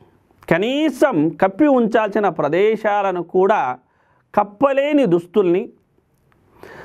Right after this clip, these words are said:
స్త్రీ పురుషులు ఇద్దరికీ వారు అలాంటి దుస్తులు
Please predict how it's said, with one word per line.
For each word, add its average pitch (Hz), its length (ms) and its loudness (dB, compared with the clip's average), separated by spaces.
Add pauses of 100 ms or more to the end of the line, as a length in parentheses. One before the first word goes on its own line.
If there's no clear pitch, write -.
స్త్రీ 294 460 0
పురుషులు 254 500 2
ఇద్దరికీ 202 920 0 (1800)
వారు 143 320 2
అలాంటి 139 440 -2
దుస్తులు 127 640 0